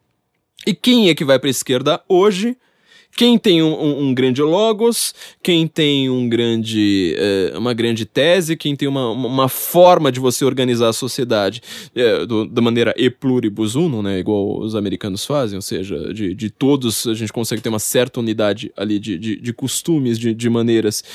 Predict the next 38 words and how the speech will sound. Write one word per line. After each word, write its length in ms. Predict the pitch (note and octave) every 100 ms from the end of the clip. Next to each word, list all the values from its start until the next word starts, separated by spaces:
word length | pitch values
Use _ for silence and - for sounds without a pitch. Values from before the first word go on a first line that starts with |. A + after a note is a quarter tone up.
| - -
em 80 | C3
que 100 | C3
nós 240 | B2 C3
não 220 | C3+ F3
vamos 320 | C#3 C#3+ B2+
nos 180 | B2 A2+
agredir 480 | A2+ A#2 G#2+ A2+ A#2+
mutuamente 520 | A#2 - G#2+ A2 A2
o 40 | -
tempo 240 | A2+ -
todo. 300 | F3 F3 B2 - - _ _ -
Não, 420 | D4 D4 C4+ B3+
quem 260 | - G3+ F#3+
vai 200 | F#3 F3
pra 140 | F3+
esquerda 480 | F3+ - A3 G3+ G3+
não 180 | G#3 G#3
é 140 | C#4
esse 200 | B3 D3+
cara. 460 | - D#2+ A#1+ A1+ B1
Esse 160 | -
cara 240 | E3+ F#3+ G#3+
vai, 360 | A3+ G3+ F#3+
esse 180 | G3 -
cara 220 | - A#3
já 80 | A3+
é 40 | B3+
um 60 |
direitista 640 | G#3+ A#3+ A3+ - G#3+ - G#3
nato. 400 | F#3+ E3+ D3+ - - - - _ _
Quem 220 | - A#3+ A#3+
vai 180 | G#3
pra 120 | G3+ G#3
esquerda 580 | - - F#3 F#3 G3
são 320 | G#3 - F3+ -
os 320 | - D#3+ - -
sexualmente 1800 | - - - - - D#3+ C#3+ _ - - C3 B2+ A#2 E2+ E2+ - - F3+
frustrados. 1300 | - - G2+ G2+ - - - - - - - - -